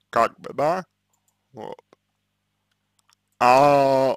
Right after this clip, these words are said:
условно говоря, э, всё ещё болит.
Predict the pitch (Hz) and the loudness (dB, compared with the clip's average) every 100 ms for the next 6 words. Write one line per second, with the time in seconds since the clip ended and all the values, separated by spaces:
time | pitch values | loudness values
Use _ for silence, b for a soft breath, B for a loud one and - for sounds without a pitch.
0 | - 123 - 156 160 123 117 117 127 143 | -6 -12 -6 -6 -6 -6 -2 0 0 -2
1 | 135 98 52 50 _ _ _ _ _ _ | -2 -4 -6 -16 _ _ _ _ _ _
2 | _ _ _ _ _ _ _ _ _ _ | _ _ _ _ _ _ _ _ _ _
3 | _ _ _ _ _ _ _ _ _ _ | _ _ _ _ _ _ _ _ _ _
4 | _ _ _ _ _ _ _ - - - | _ _ _ _ _ _ _ -16 -14 -14
5 | - 107 - 135 127 117 113 110 - | -16 -18 -6 -6 -6 -10 -10 -10 -14